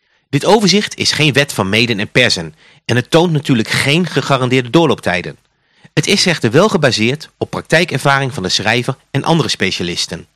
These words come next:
Je kunt daarin zien dat het gemiddeld één tot vier maand kan kosten als je al redelijk scoort, maar meer gevonden wilt kunnen worden. En als je vanuit het niets begint, dus geen website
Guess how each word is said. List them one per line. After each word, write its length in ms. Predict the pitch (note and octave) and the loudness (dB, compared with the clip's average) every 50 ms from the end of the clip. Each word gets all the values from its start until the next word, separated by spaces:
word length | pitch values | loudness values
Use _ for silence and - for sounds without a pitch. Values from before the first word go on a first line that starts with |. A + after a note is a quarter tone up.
| _ _ _ _ _ _ _ _ _ _ _ _ _ | _ _ _ _ _ _ _ _ _ _ _ _ _
Je 100 | _ A#2+ | _ -6
kunt 220 | - - A3+ A#3 G#3 | 2 2 2 4 4
daarin 280 | A3 G#3 G3+ G3+ E3+ | 2 2 2 0 0
zien 180 | - A#2+ B2 B2 | 0 0 0 0
dat 120 | A2+ A2 | 0 -2
het 120 | A2+ A2 - | -2 -4 -4
gemiddeld 360 | - C#3 F3 G3+ G3+ - - _ | -2 0 0 0 0 -2 -4 _
één 300 | - D3+ D#3 F#3 G3+ G3 - | 0 2 2 2 0 -2 -6
tot 200 | - - B2+ - | -8 -8 -8 -6
vier 240 | - - - A2+ F#3+ | -4 -2 0 0 2
maand 220 | F#3 F3+ F#3 F3+ | 2 0 0 0
kan 160 | - - A#2 - | -2 -4 -4 -2
kosten 480 | - A2+ A2+ - - C3 C#3+ E3 D#3+ - - - - _ _ | 0 -2 -2 0 -2 -2 -4 -4 -6 -10 -18 -20 -20 _ _
als 180 | - D3+ D#3+ D#3 | 0 2 2 2
je 80 | C#3+ | 2
al 80 | - D#3 | 0 0
redelijk 360 | C3 D3+ E3+ E3+ C#3 A2 F#2 | 2 2 2 2 2 0 -2
scoort, 460 | - - - G2+ E2+ D2+ - - - - - - _ _ | -2 -4 -4 -6 -8 -8 -10 -12 -16 -18 -20 -20 _ _
maar 140 | - A2+ B2 | 0 2 2
meer 160 | D3 D#3 C#3+ | 4 2 2
gevonden 340 | - C3+ - F#3+ F#3+ C#3+ G#2 | 2 2 0 2 2 2 0
wilt 160 | F#2+ F#2 - | 0 -2 -4
kunnen 220 | - G#2 F2 F2+ E2+ | -4 -6 -6 -4 -6
worden. 300 | F2 E2 D2+ D2+ C#2 - _ _ _ _ _ _ _ _ _ _ _ _ _ _ _ _ _ _ | -6 -8 -8 -10 -14 -14 _ _ _ _ _ _ _ _ _ _ _ _ _ _ _ _ _ _
En 100 | - A#2+ | -2 0
als 120 | B2+ B2+ - | 2 2 0
je 80 | B2+ | 0
vanuit 220 | - B2 G#2+ G2 - | -2 0 -2 -2 -2
het 100 | E2+ D#2+ | -4 -4
niets 240 | F#2 A#2+ F#3 F#3 - | 0 0 0 2 2
begint, 420 | F#3+ - - C#3+ F3+ G#3+ - - _ _ _ _ | 0 2 2 0 0 0 -4 -10 _ _ _ _
dus 200 | _ - - - | _ -6 -6 -4
geen 240 | - D#3+ D#3+ F#3 G3+ | -2 0 2 2 2
website 520 | F3+ D3 - - - - - F2 - - | 2 0 0 -2 -4 -6 -8 -8 -14 -20